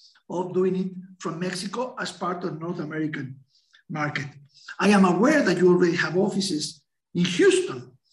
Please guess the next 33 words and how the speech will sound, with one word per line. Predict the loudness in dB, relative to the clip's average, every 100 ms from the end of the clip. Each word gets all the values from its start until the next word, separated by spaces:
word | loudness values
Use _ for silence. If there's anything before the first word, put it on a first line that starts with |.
| _ -20 _
So | 0 4
this | 6 6
makes | 4 2 0
it | -2 0
even | 0 0 0 -4 -8 -18 _ -4
more, | 0 2 2 -2 -4 -10 _ _ _ -10
uh, | -8 -6 -6 -4 -4 -6 -10 _ -8 0
likely | 2 4 4 4
to | 6
make | 6 6 4
business | 2 4 2 2
sense | 0 2 0 -2 -6 _ _ _ _
because | -4 0 2 2 0 -10 -20 _
you | 0 2
could | 2
be | 2
producing | 0 0 -2 2 4 4 4
in | 4 4
Mexico | 2 0 -2 -4 -4 -6 -14 _ -20 -20 -2
and | 0 2
distributing | 2 0 0 2 2 0 -2 -4 -6 -10 -14 -2
in | 2
the | 4
United | 2 0 -2
States | -4 -8 -4 -4 -4 -10 _ _ -4
with | -2
the | 0
facilities | -2 -2 0 0 -2 -2
and | -2
network | -2 0 -2 -2
you | -2
already | -2 -4 -6
have | -8 -10 -12